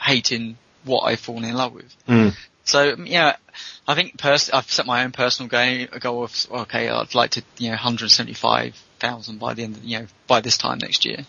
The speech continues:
Speaker 1: and, and why not? But, and that's more attainable. But yeah, I think you have to be very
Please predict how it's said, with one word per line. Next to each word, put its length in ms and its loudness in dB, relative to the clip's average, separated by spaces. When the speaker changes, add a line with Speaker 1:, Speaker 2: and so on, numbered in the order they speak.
Speaker 1:
and, 200 -14
and 180 -8
why 140 6
not? 380 -4
But, 100 -4
and 240 2
that's 240 2
more 340 -10
attainable. 580 -10
But 400 6
yeah, 240 4
I 100 4
think 200 -8
you 100 -8
have 320 0
to 80 -10
be 140 -4
very 360 -2